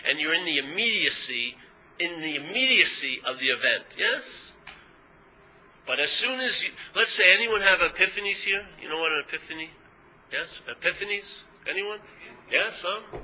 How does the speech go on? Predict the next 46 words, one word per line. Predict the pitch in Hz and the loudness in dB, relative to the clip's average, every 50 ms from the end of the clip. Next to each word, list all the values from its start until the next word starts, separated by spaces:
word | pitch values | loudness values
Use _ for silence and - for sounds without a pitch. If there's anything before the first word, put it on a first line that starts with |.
| - - - - - - - - - - - - - - | -14 -16 -18 -18 -18 -20 -20 -20 -18 -18 -18 -18 -10 -4
There's | 190 185 - - | -2 -2 0 4
gotta | - 226 220 208 190 165 | 6 8 8 8 6 6
be | 151 147 | 2 0
spiritual | 135 - - - 165 156 143 - 147 131 | -4 -4 -6 -4 -4 -2 -2 -2 -4 -4
seekers. | - - 226 247 - - 127 107 101 - - - - - - - - - - | 2 4 4 4 4 0 -4 -6 -6 -8 -8 -8 -10 -14 -14 -14 -14 -12 -8
You | 123 139 156 | -6 -4 0
gotta, | 165 175 165 151 139 127 123 - - - - - - | 2 2 4 4 4 4 2 0 -2 -6 -8 -6 2
how | - 208 226 220 | 4 4 4 4
can | - 240 226 | 2 2 2
you | 214 | 6
be | 196 185 | 8 8
a | 175 | 8
spiritual | - - - 196 190 180 - - 175 | 8 6 6 6 6 8 6 4 2
seeker | - - 220 196 175 | 4 6 6 6 6
unless | 160 156 160 156 165 | 4 4 4 4 6
you | 170 | 8
have | 165 151 139 | 8 8 6
a | 135 | 4
few | - 165 165 | 0 0 -2
epiphanies | 135 120 - - 202 202 - 175 139 127 117 113 - 131 | -2 2 4 4 4 4 2 -2 0 0 0 0 0 -2
on | 123 120 | 0 0
your | 120 117 | 0 4
mantle? | 123 123 120 117 - - - 95 104 - - - - - - - - - | 8 8 8 8 6 2 -6 -8 -10 -10 -12 -14 -14 -12 -12 -10 -4 0
Come | - 240 233 | 2 4 6
on. | 208 175 143 117 - - - - - - | 8 8 8 6 4 2 -2 -8 -6 0
Everyone, | 139 165 196 208 226 214 214 214 208 | 2 2 4 4 4 6 6 6 6
ep-, | 196 - - | 4 2 0
you | - 170 | 4 6
know | 185 202 196 | 6 6 8
what | 208 208 202 | 8 8 10
an | 196 185 - | 8 8 6
epiphany | - 226 202 - 202 190 196 185 | 2 -2 -2 0 -2 0 0 0
means? | 185 196 214 226 240 233 - - - - - - | 2 0 0 0 -2 -8 -14 -16 -16 -18 -14 -10
An | 139 | -10
epiphany? | 139 - - 185 185 - - - 151 117 - - - - - - - - - - - - - - - - - - - - - - - - - - - - - - - - - - - | -10 -8 -8 -8 -10 -8 -12 -16 -16 -18 -20 -20 -20 -20 -18 -18 -18 -18 -20 -20 -20 -20 -20 -20 -20 -20 -20 -20 -20 -20 -18 -18 -20 -20 -20 -20 -20 -20 -20 -20 -20 -20 -20 -8 -6
It's, | - - - - - - - - | -6 -2 0 0 0 0 -2 -4
<laughs> | - - - | 0 4 6
have | 254 247 - 220 220 185 - 190 170 - - - - - - - - 170 175 | 6 6 8 6 8 8 6 6 6 2 0 -4 -4 -6 -2 4 4 4 6
you | 202 214 | 6 4
ever | 226 226 233 220 | 6 6 6 8
made | 214 214 208 | 8 8 10
a | 208 202 | 10 10
reservation | 202 202 190 185 185 175 190 190 202 - - 220 214 | 8 8 8 6 6 8 8 8 8 6 4 2 0
for | - 208 202 | -2 -2 0
an | 202 208 | 0 0
epiphany? | 202 - 208 208 - 214 | 0 -2 -2 -2 -2 -2